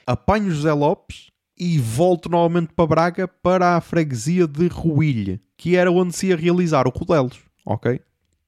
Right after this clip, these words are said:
Rodelos, o festival que só para quem gosta do campo ou assim qualquer cena. E pá,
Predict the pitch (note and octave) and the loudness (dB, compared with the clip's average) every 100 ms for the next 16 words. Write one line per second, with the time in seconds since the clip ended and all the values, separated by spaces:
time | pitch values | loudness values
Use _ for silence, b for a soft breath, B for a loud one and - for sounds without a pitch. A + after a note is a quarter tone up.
0 | - - G#2+ A#2+ C#3 A#2+ A#2+ - C3 A#2+ | -12 -4 0 2 2 0 -2 -2 2 2
1 | A#2 - - B2 A2+ A2+ A2 G#2+ - - | 2 -2 -4 -2 0 -2 -4 -8 -8 -4
2 | B2+ B2 - B2 B2+ - A2+ G#2+ A2+ B2 | -2 -2 -2 -2 -2 -2 -4 -2 0 0
3 | A#2 A2 A2 A2+ A2 A2+ - A#2+ C#3 b | 0 -2 -2 -2 -2 -4 -4 -6 -8 b
4 | b b D#3 - D#3+ G2 | b b -2 0 -2 -4